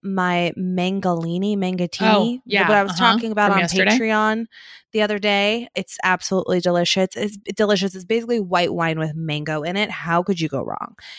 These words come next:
Speaker 1: And
Speaker 2: Right.
Speaker 1: I thought, I also wanna get a good energy buzz. And
Speaker 2: Yeah.
Speaker 1: matcha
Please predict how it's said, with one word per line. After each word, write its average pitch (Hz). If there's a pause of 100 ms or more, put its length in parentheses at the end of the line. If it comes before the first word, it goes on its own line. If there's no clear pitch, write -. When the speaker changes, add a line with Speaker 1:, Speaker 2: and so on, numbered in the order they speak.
(160)
Speaker 1:
And 233
Speaker 2:
Right. 233
Speaker 1:
I 233
thought, 226 (120)
I 226
also 269
wanna 302
get 208
a 190 (140)
good 202 (200)
energy 190
buzz. 92 (260)
And 208
Speaker 2:
Yeah. 247
Speaker 1:
matcha 233